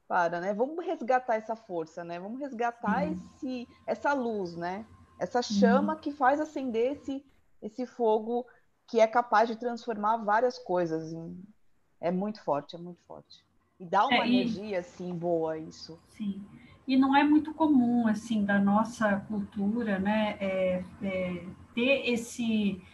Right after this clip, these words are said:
Speaker 2: respeito, né, e essa consideração pelas pessoas mais velhas, né,
Speaker 1: É.
Speaker 2: em geral, pelas pessoas mais velhas, né. A cultura oriental já tem um, um respeito e, e, assim, uma preocupação em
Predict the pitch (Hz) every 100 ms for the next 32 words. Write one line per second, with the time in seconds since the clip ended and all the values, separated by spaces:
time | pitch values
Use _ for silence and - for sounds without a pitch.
0 | - 240 247 - - 240 240 302 311 -
1 | 196 180 185 190 226 254 220 214 214 220
2 | 220 - 220 - 208 214 214 214 - 214
3 | 214 247 254 240 247 - 233 - 240 226
4 | 220 - 220 220 220 214 214 190 165 160
5 | - - 185 156 214 208 254 254 220 196
6 | - 196 190 - - 208 202 208 202 202
7 | 185 175 170 - 196 196 - - - -
8 | - 185 180 214 202 233 226 214 202 196
9 | - 226 269 262 214 214 - 233 262 285
10 | 285 254 220 202 220 - - 202 208 262
11 | 294 285 240 208 185 160 202 196 185 180
12 | 170 - - - - 190 196 - 196 -
13 | 190 185 180 170 208 202 - 208 208 -
14 | 220 269 311 285 277 294 302